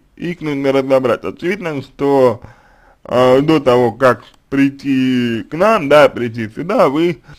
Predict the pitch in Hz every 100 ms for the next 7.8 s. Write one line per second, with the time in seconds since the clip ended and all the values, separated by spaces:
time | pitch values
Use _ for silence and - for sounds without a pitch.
0 | _ _ - - 120 117 110 156 165 135
1 | 131 127 127 123 117 113 - 127 95 90
2 | 160 175 139 107 123 113 113 - 135 110
3 | - 110 - 147 180 180 107 - 113 -
4 | 160 160 143 - - 131 113 - 98 104
5 | - 131 135 117 110 - - 113 120 139
6 | 170 254 208 180 214 180 - 135 123 143
7 | 147 135 123 127 123 - 131